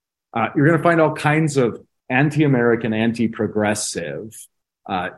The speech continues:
teachings and realities in the Bible. And it's important to acknowledge those.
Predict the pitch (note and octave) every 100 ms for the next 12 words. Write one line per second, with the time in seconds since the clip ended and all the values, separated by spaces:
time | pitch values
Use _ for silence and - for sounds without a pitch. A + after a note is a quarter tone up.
0 | - - D#3+ D3 D3 C#3 A#2+ G#2 G#2 G2
1 | G2+ F#2 F#2 F2 F#2+ F2 F2 E2+ E2+ -
2 | E2+ - _ _ - C3+ C#3 C#3+ F3 G3+
3 | D3 F3 E3 F#3 A3 F2+ - - - -
4 | -